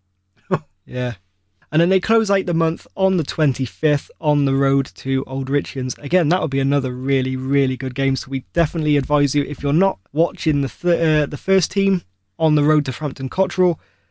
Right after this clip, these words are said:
head over to Gloucester, head over to Old Richlands, go support the People's Third team if they're actually playing that fixture, and I'd like to think they would do.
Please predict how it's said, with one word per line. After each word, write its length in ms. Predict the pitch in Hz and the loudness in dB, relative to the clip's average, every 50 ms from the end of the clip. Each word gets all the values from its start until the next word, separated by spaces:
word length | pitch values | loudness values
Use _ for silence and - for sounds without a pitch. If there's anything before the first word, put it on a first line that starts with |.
| _ _ _ _ _ _ _ _ _ _ | _ _ _ _ _ _ _ _ _ _
head 180 | - 196 214 | -2 2 2
over 180 | 240 240 220 220 | 2 2 2 -2
to 80 | 214 | -2
Gloucester, 400 | 208 - 233 240 226 - - 160 | 0 0 0 0 0 0 0 0
head 160 | 120 143 175 196 | 2 2 2 2
over 140 | 196 185 | 2 2
to 160 | 175 - 180 180 | 0 0 0 2
Old 100 | 170 165 | 2 2
Richlands, 480 | 180 175 175 156 175 175 175 160 - - _ _ _ _ | 2 0 2 2 2 2 2 -2 -4 -10 _ _ _ _
go 160 | - 202 202 | 0 0 2
support 460 | 180 - 165 - - 160 156 - - | 2 0 -4 -2 0 0 -2 -2 -2
the 80 | - 139 | -8 -6
People's 400 | - 147 143 139 - 135 - - | 0 0 0 0 0 -4 -6 -4
Third 280 | - 160 156 151 147 - | 0 0 0 0 0 -2
team 300 | - 151 147 143 147 - - | 0 2 2 2 0 0 -2
if 200 | 190 180 - - | -2 -2 -2 -2
they're 220 | - 143 135 139 | -2 0 2 2
actually 380 | 147 143 - - - 143 131 123 | 0 0 -2 -6 -8 -8 -8 -8
playing 320 | - - 151 139 131 131 | -6 -6 -4 -4 -2 -2
that 160 | 131 135 - | -4 -6 -6
fixture, 440 | - - 151 143 - - - 139 135 | -6 -6 -6 -6 -6 -8 -4 -2 -2
and 140 | 131 131 127 | -2 -2 -2
I'd 140 | 123 127 135 | -4 -2 0
like 160 | 160 160 - | 0 -2 -2
to 80 | - 117 | -6 -18
think 240 | - 123 - 92 | -20 -20 -18 -18
they 100 | 104 123 | -16 -16
would 320 | 127 123 131 151 143 - - | -10 -4 -2 -2 -2 -2 0
do. 300 | 160 151 151 147 143 | 0 2 4 4 2